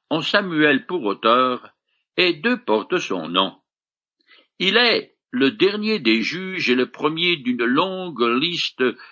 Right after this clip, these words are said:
des prophètes de l'Ancien Testament qui ont tous parlé de la période messianique. C'est Samuel qui a introduit la royauté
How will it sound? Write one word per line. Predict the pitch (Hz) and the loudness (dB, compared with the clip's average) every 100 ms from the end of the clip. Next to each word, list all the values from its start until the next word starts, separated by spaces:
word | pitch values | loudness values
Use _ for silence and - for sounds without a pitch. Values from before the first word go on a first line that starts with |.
| - | -14
des | 151 143 156 | -4 0 0
prophètes | - 143 - 151 143 | -2 -4 0 0 0
de | 107 110 | -2 0
l'Ancien | 110 110 - 104 | 0 0 -4 -4
Testament | - 101 - 113 156 165 - - _ | -2 -4 0 2 2 0 -4 -20 _
qui | - 180 | -6 -2
ont | 180 - - | -2 -4 -6
tous | 254 220 | -6 -6
parlé | - 147 147 147 160 170 180 175 _ _ _ _ | -2 2 2 2 2 2 0 -2 _ _ _ _
de | 101 | -2
la | 120 123 | 2 2
période | - 113 104 104 | 0 -2 -2 -4
messianique. | 90 92 - 90 80 71 _ - _ _ _ _ _ _ | -6 -10 -8 -8 -8 -12 _ -20 _ _ _ _ _ _
C'est | - 254 | -8 -4
Samuel | 240 202 107 92 92 87 73 _ _ _ _ _ | 0 0 0 0 0 0 -6 _ _ _ _ _
qui | 180 | 2
a | 175 - | 2 2
introduit | 208 220 - 190 175 196 | 0 0 -2 -4 -2 -2
la | 156 | 2
royauté | 127 120 143 139 135 156 143 113 98 - | 2 0 -2 -2 -4 -2 -2 -2 -4 -10